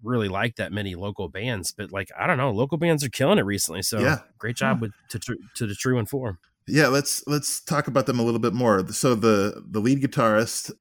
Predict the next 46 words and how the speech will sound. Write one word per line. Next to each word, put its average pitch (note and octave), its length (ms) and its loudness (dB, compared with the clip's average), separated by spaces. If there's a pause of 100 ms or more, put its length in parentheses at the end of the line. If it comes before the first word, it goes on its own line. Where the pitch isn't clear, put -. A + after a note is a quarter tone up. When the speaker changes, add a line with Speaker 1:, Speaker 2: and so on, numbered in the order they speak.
(220)
Speaker 2:
also A#2+ 380 2
had A2 140 2
a G2 40 4
voice A2+ 340 2
wah, F2 300 -6 (320)
and F#2 400 -4 (460)
we're, A#2 180 6
Speaker 1:
Oh, - 60 6 (100)
Speaker 2:
we're A2+ 100 8
always A2 200 8
Speaker 1:
yeah. C#3 100 6
Speaker 2:
a - 40 2
sucker A2+ 340 -2
for A2+ 180 -4
some A2+ 220 0
voice A#2 260 4
Speaker 3:
Okay. F3 100 4
Speaker 2:
wah. F#3+ 160 2 (920)
Speaker 1:
Yeah, C#3+ 340 2
and B2 100 0
he D3+ 80 -2
killed D3+ 320 0
it C3+ 40 0
with A#2 120 2
Speaker 2:
Yeah. A#2 300 4
Speaker 1:
it. - 80 -20 (140)
He C3 80 -4
was C3+ 100 -2
great C#3 340 2
with A2+ 220 -6
it. G#2 160 -10
Speaker 2:
And B2 180 4
then B2+ 340 4 (180)
the A#2 180 2
other C3+ 180 6
two C3+ 180 2
members A2 380 4
of G2 120 -2
the G2+ 60 0
band, F#2+ 480 -2 (180)
you A2 140 4
had G#2 420 2 (160)
a G2+ 380 0
backup A2+ 460 -2
singer G2+ 480 0
slash G2+ 640 -2